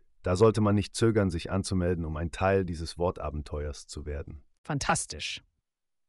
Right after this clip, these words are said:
Speaker 2: Also für all die neugierigen Grundschüler da draußen, nutzt die Gelegenheit und meldet euch an. Es klingt nicht nur lehrreich, sondern auch nach einem großen Spaß. Vielen Dank, Leon, dass du uns diesen wunderbaren Kurs vorgestellt hast.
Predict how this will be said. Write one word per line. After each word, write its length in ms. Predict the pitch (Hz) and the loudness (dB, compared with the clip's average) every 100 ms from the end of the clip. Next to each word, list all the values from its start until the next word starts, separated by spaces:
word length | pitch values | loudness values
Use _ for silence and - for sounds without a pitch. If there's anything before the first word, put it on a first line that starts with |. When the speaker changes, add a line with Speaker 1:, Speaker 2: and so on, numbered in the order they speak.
| _ _ _ - | _ _ _ -2
Speaker 2:
Also 180 | 156 | -2
für 180 | 147 170 | 0 2
all 120 | 165 | 4
die 160 | 170 170 | 6 4
neugierigen 720 | 160 165 190 175 165 165 151 | 4 4 4 4 2 2 0
Grundschüler 640 | 135 151 170 - 170 156 | 0 2 2 2 0 0
da 80 | 127 | -2
draußen, 580 | 113 113 127 - 190 233 _ _ _ - | -4 -2 -2 0 0 -2 _ _ _ -2
nutzt 280 | 185 - | -2 0
die 80 | 185 | -2
Gelegenheit 800 | 156 151 165 190 170 170 175 - | 2 4 4 4 0 0 -2 -4
und 160 | - 127 | -8 -4
meldet 380 | 135 143 147 - | 0 2 0 -2
euch 300 | 123 - - | -6 -6 -8
an. 260 | 104 82 - _ _ - | -8 -8 -14 _ _ -14
Es 140 | - | -12
klingt 280 | - 170 - | -2 -2 0
nicht 220 | 156 - | -2 -2
nur 140 | 147 131 | -2 0
lehrreich, 720 | 135 151 160 170 202 - - _ | 2 4 6 4 4 -4 -20 _
sondern 360 | - 135 127 120 | -12 -6 -4 -4
auch 340 | 123 139 - | -4 -6 -6
nach 160 | 127 113 | -10 -8
einem 200 | 98 107 | -8 -8
großen 380 | - 123 123 113 | -8 -6 -4 -4
Spaß. 680 | - - - - - - - _ _ _ _ | -6 -8 -10 -10 -14 -14 -18 _ _ _ _
Vielen 300 | - 190 190 | 0 4 6
Dank, 220 | 175 160 151 | 6 4 2
Leon, 440 | 139 135 139 143 - | 0 2 0 -4 -6
dass 180 | 127 | -8
du 100 | - | -6
uns 200 | 135 127 | -6 -6
diesen 360 | - 127 117 113 | -6 -6 -6 -2
wunderbaren 600 | 147 175 156 139 135 131 | 0 2 2 0 -2 -4
Kurs 320 | - 127 - | -4 -6 -6
vorgestellt 640 | - 135 110 - 82 82 - | -6 -6 -6 -10 -10 -12 -14
hast. 340 | - - - | -16 -18 -6